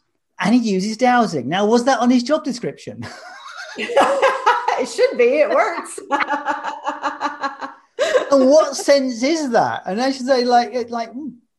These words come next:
Speaker 1: okay. So it's, it's fascinating you say about how we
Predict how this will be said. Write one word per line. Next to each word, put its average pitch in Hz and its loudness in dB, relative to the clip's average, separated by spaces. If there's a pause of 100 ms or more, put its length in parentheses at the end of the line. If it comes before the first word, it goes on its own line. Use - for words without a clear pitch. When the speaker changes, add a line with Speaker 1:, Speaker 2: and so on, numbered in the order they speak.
(140)
Speaker 1:
okay. 226 -4 (560)
So 226 -2
it's, 240 2
it's 240 -6
fascinating 254 -2
you 233 -4
say 226 2
about 196 -2
how 190 -4
we 185 -4